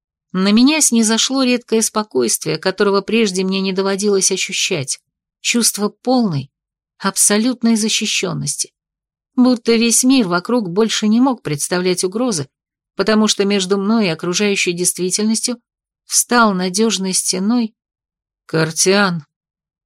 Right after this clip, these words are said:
представился дракон, и холодок пронесся по спине вдребезги, разбивая мое спокойствие. Пальцы разжались.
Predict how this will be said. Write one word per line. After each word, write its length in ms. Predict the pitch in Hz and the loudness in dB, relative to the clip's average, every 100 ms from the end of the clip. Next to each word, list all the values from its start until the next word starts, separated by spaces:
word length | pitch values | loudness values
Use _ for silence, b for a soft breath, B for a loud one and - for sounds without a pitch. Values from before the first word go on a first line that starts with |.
| - | 0
представился 720 | 190 202 - 226 214 208 220 | 2 2 2 4 4 4 2
дракон, 540 | 196 208 208 285 240 - - | 2 0 0 2 2 0 -2
и 160 | 220 | -2
холодок 680 | 208 233 233 240 214 254 220 | -2 0 2 2 2 2 0
пронесся 580 | - 190 196 214 - 196 | -2 -2 0 2 2 0
по 140 | 190 | 0
спине 440 | 185 - 196 233 226 | -2 -2 0 2 2
вдребезги, 680 | 170 185 226 202 185 180 185 | -2 -2 0 0 0 0 2
разбивая 540 | 185 175 190 196 190 | 2 0 0 0 -2
мое 220 | 180 185 | -2 -2
спокойствие. 840 | 180 - 170 - 160 - - 143 - _ _ _ _ _ _ _ - | -2 -4 -6 -6 -4 -6 -8 -16 -18 _ _ _ _ _ _ _ -4
Пальцы 400 | 220 202 - 175 | 0 2 0 0
разжались. 720 | 165 165 185 233 226 - - | -2 -2 -2 -2 -2 -4 -6